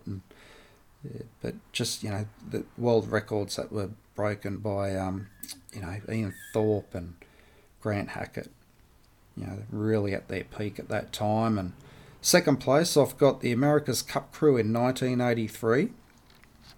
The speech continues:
Remember, who could not forget Bob Hawke there that morning, yeah, with his comment, you know,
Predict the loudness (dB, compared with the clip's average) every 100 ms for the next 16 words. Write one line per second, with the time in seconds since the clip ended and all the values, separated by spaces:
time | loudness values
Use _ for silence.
0 | -20 -20 -16 -8 -8 -4 -6 -2 -2 0
1 | 0 0 0 2 2 2 2 2 2 0
2 | 0 0 2 2 0 -2 -4 -2 0 2
3 | 2 0 -4 -14 -20 -20 -20 -20 -20 -20
4 | -20 -20 _ -8 -6 -4 -4 -4 -4 -4
5 | -4 -2 0 -2 -4 -12 -20 _ _ _
6 | -8 -8